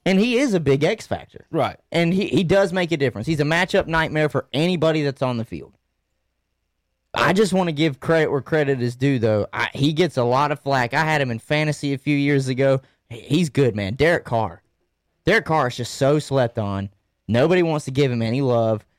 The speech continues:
Speaker 1: He's not, he's not the Mahomes or the Lamar that pulls something spectacular out of his you-know-what. Not the Aaron Rodgers. Hell, he's not even Breesby with his completion percentage. But he's not <laughs> bad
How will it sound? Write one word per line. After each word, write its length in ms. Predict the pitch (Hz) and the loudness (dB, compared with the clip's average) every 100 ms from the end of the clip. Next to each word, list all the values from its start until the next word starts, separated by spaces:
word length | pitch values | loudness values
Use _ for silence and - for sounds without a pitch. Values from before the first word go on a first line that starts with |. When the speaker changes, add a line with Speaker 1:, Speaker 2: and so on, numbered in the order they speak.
| _ | _
Speaker 1:
He's 220 | - 131 127 | -2 0 2
not, 360 | 139 160 170 - 139 139 | 2 2 0 -4 -6 -2
he's 200 | 139 156 | -2 0
not 340 | 156 170 165 | 0 0 0
the 400 | - 160 156 151 - | 2 2 4 0 -2
Mahomes 1040 | 147 147 143 156 151 147 147 147 147 147 - _ _ _ | -4 -4 -2 0 2 2 0 0 -2 -6 -10 _ _ _
or 220 | 139 151 | 0 2
the 80 | 135 | 2
Lamar 560 | 139 135 135 135 135 131 | 0 2 2 2 2 2
that 160 | 135 | -2
pulls 260 | - 147 139 | -4 -4 -4
something 240 | - 135 | -4 -4
spectacular 800 | - - 131 - 135 131 - 127 | -6 -4 -2 0 0 0 0 0
out 200 | 123 123 | 2 0
of 80 | 117 | -2
his 160 | 113 120 | -4 -4
you-know-what. 840 | 127 131 127 123 113 113 113 113 | -2 2 2 2 2 2 2 0
Not 260 | 127 135 135 | 0 -2 0
the 180 | 143 - | -4 -2
Aaron 380 | 127 135 135 131 | -2 0 0 0
Rodgers. 640 | 123 117 117 110 113 113 _ _ - | 2 2 0 -4 -10 -10 _ _ -2
Hell, 260 | 143 135 127 | 2 4 2
he's 160 | 139 | 0
not 220 | 143 139 | -2 -2
even 240 | 147 143 127 | -2 -2 -2
Breesby 640 | 135 135 131 123 123 123 | 0 0 2 0 -2 -2
with 160 | 120 120 | 0 0
his 140 | 123 | -2
completion 520 | - 123 - 143 127 | -2 -4 0 -2 -2
percentage. 420 | - 110 117 117 - _ _ - | -4 -2 0 -2 -4 _ _ 0
But 140 | 175 | 2
he's 140 | 185 | 2
not 300 | 175 214 254 131 | 2 2 0 -2
<laughs> 60 | 143 | -4
bad 540 | - 240 226 185 156 | 0 2 4 2 0